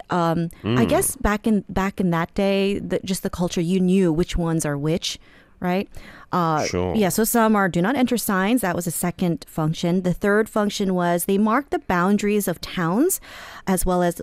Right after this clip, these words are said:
Speaker 1: uh, fortresses and other important sites. So when people were traveling along roads, or sometimes maybe there weren't any roads, they used them as landmarks when they were traveling, like,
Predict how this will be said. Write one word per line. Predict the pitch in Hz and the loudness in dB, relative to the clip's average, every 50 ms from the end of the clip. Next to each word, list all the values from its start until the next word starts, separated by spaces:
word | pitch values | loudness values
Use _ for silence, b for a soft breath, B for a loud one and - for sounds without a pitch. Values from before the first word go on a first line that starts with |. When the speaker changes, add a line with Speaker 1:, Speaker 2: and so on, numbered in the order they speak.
| _ - | _ -4
Speaker 1:
uh, | - 165 160 - | -2 0 0 -2
fortresses | - - 180 180 190 - - - 196 170 - - 190 185 180 | -2 -2 0 0 0 -2 -2 -2 -2 -2 0 0 0 0 0
and | 180 175 - | 0 0 0
other | - 160 - 160 170 | 0 -2 0 0 -2
important | 170 - - - 170 - - 165 | -2 -2 -4 -6 -4 -2 -2 -4
sites. | - - 165 147 165 240 - - - B B B B B | -4 -4 -4 -4 -4 -4 -6 -8 -12 B B B B B
So | B - 220 202 | B 0 2 4
when | 208 208 208 | 4 2 2
people | - 254 277 - 320 311 | 0 -2 0 0 2 2
were | 320 285 208 | 2 2 0
traveling | - - - 196 185 185 208 220 226 233 190 165 156 143 147 | 0 -2 -2 0 2 2 0 2 2 2 2 2 2 2 2
along | - 165 165 165 165 165 165 | 0 0 0 2 2 0 0
roads, | 156 156 151 156 165 175 165 147 151 147 - | 0 0 0 2 4 4 4 2 2 -2 -4
or | - - 160 151 156 | -4 -2 -2 -2 -2
sometimes | 160 - 190 190 - - 196 175 175 - | -2 -2 -2 -4 -2 -2 -2 -2 -2 -2
maybe | - 170 165 160 - 170 160 151 147 - - | -2 -2 -2 -2 0 0 0 0 -2 -4 -4
there | - 170 151 151 | -4 -2 -2 -2
weren't | 147 165 180 202 190 - | -2 -2 -2 -2 0 0
any | 190 180 165 | 0 0 0
roads, | 156 147 151 147 147 147 147 - - - | 0 0 0 0 0 -2 -2 -4 -6 -2
they | - 180 | 0 0
used | 170 180 196 208 202 - | 2 2 2 2 0 0
them | - 202 180 | 0 0 0
as | 170 147 - | 0 -2 -2
landmarks | 147 156 160 165 180 170 139 120 - - - - - - B B B B B B | -2 0 2 2 2 2 0 -2 -4 -6 -8 -10 -10 -10 B B B B B B
when | - 185 175 | 2 2 2
they | 165 | 4
were | 165 156 | 2 0
traveling, | 151 - - 151 147 - 160 180 | 0 -2 -4 -4 -2 -2 0 0
like, | 208 233 | 0 -2